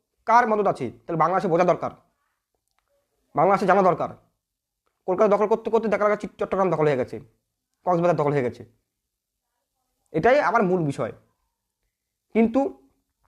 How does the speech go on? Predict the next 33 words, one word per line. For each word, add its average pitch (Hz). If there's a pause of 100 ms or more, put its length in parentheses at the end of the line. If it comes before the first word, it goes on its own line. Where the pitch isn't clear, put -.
(760)
এও 208
শোনা 262
যাচ্ছে 220 (760)
আরাকানে 202 (540)
প্রচুর 226
লোক, 170
প্রায় 214 (200)
আরাকানে 208 (120)
টু 240
পয়েন্ট 247
এইট 226
মিলিয়ন, 156 (380)
অর্থাৎ 190
আঠাশ 240
লক্ষ 254
মতো 247
রোহিঙ্গা 190
ছিল 123 (500)
আরাকান 170
প্রদেশে 180
বা 170
রাখাইন 180
প্রদেশে। 123 (1000)
ওখান 214
থেকে 226
প্রায় 233
ছয় 202
থেকে 233
সাত -
লক্ষ 214
এখন 226
রোহিঙ্গা 175
আছে। 123